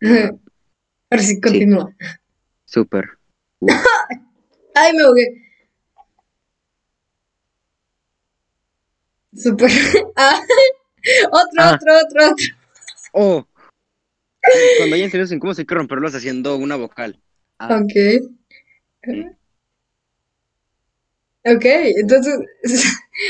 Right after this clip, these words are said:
Speaker 2: ¿ya nada más que
Speaker 1: Ah,
Speaker 2: decir
Speaker 1: eh,
Speaker 2: sobre,
Speaker 1: oh,
Speaker 2: sobre
Speaker 1: uh.
Speaker 2: la noticia?
Speaker 1: De que, pues, sí, The Last of Us, o sea, es una saga de que, pues, o sea, sí es una saga porque es más de un juego,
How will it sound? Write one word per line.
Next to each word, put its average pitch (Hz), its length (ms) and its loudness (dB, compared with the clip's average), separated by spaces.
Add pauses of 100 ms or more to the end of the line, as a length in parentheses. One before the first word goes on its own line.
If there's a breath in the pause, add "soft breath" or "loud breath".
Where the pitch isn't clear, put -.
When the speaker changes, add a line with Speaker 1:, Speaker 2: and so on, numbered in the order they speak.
(140 loud breath)
Speaker 2:
¿ya 311 180 4
nada 330 260 4
más 339 240 2
que 339 80 -10
Speaker 1:
Ah, 320 40 0
Speaker 2:
decir 302 240 2
Speaker 1:
eh, 311 40 -2
Speaker 2:
sobre, 302 360 2
Speaker 1:
oh, 202 60 -6
Speaker 2:
sobre 202 300 -2
Speaker 1:
uh. - 40 -2
Speaker 2:
la 190 200 -4
noticia? 254 280 -8 (2000)
Speaker 1:
De 117 160 -12
que, 127 140 -4
pues, 135 280 -2
sí, 180 140 0
The 160 80 2
Last 143 200 -2
of 143 140 -14
Us, 143 300 -10 (380)
o 120 80 -10
sea, 123 140 -8
es - 120 -14
una 123 560 -6
saga 113 340 -8
de 123 140 -6
que, 120 140 -6
pues, 113 360 -8 (280)
o 131 80 -4
sea, 143 120 -2
sí 160 120 -6
es 151 80 -6
una 165 160 0
saga 156 260 -2
porque 120 280 -14
es 98 60 -14
más 110 160 -12
de 117 60 -10
un 127 80 -8
juego, 135 400 -4